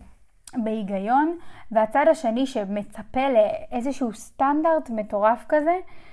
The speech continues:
והם כל הזמן רבים. ויש פעמים שבאמת אחד מנצח, ו-, ויש פעמים שזה באמת הצד ההגיוני, ויש פעמים שזה הצד הלא הגיוני, וזה באמת מרגיש שכאילו...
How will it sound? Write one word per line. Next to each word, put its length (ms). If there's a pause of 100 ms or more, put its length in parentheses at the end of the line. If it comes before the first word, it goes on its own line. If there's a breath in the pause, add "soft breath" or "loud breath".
(260 soft breath)
והם 280
כל 180
הזמן 220
רבים. 480 (560)
ויש 640
פעמים 260
שבאמת 380
אחד 220
מנצח, 760 (400)
ו-, 60 (180)
ויש 220
פעמים 240
שזה 200
באמת 260
הצד 240
ההגיוני, 380
ויש 160
פעמים 180
שזה 200
הצד 240
הלא 160
הגיוני, 500 (520 soft breath)
וזה 220
באמת 340
מרגיש 500
שכאילו... 920